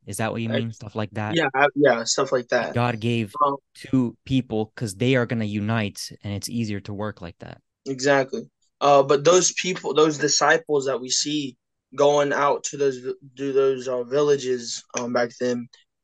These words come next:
Speaker 2: they are the example. They are the, like, the first example that we see.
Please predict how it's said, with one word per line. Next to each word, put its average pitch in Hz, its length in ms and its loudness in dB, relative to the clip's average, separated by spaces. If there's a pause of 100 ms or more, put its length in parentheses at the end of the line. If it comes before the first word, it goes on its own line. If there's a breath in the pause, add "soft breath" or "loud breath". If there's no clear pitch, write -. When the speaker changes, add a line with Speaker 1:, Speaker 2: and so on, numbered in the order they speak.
(180)
Speaker 2:
they 156 320 6
are 147 540 8
the 139 200 2
example. 131 480 0
They 139 180 4
are 151 260 6
the, 135 200 0 (440)
like, 127 300 -6
the 127 340 -6
first 147 400 -4
example 135 460 0
that 117 120 0
we 120 120 -4
see. - 360 -2